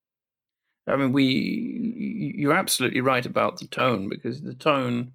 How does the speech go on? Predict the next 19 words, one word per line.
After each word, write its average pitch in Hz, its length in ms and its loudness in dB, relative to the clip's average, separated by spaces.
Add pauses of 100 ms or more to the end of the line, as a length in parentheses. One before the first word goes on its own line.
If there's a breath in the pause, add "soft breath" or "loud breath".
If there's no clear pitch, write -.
(120)
whipped 135 440 0
up 127 220 4
into 123 320 0
a 117 60 0
frenzy 120 680 0
an 117 260 -2
already 117 680 2
worked 127 480 0
up 113 220 -2 (100)
public, 110 540 -2 (440)
particularly 127 600 2
amongst 123 400 4
those 117 340 6 (400 loud breath)
whose 120 260 4
travel 120 360 0
plans 113 400 0
had 131 360 -2
been 117 240 4
disrupted, - 680 -4